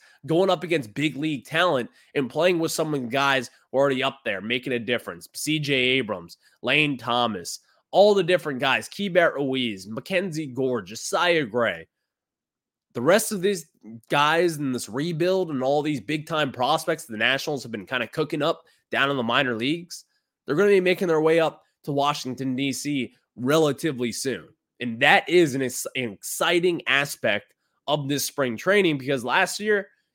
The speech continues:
you saw a handful of at-bats between the few of them, but I think this year you're gonna see a lot of that. I think you're gonna see a lot of big at-bats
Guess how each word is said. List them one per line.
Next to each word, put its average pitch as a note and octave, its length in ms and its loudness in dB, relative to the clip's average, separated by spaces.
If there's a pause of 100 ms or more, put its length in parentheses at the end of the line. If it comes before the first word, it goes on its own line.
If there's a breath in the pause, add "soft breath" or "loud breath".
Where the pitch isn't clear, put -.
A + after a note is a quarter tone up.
you E3 100 -6
saw E3+ 460 4
a B2 60 -2
handful D#3 720 -4
of D#3 100 -2
at-bats D#3+ 600 -2 (300 soft breath)
between D#3+ 320 -2
the C#3 60 -2
few E3+ 280 -2
of D#3 80 -4
them, E3 280 -2
but A#2+ 280 0 (400)
I C#3 80 0
think E3 200 2
this D#3+ 200 -2
year E3+ 120 0
you're D3+ 40 -2
gonna C#3+ 160 -2
see C3 140 -6
a G2+ 60 -6
lot A#2 340 0
of G2 100 -8
that. E2 240 -14
I B2 60 -4
think D3+ 160 -2
you're B2 80 -8
gonna C3+ 160 -4
see B2 160 -8
a G2+ 80 -6
lot B2 440 2 (280 soft breath)
of A2 220 -4
big B2+ 200 0
at-bats A#2 540 0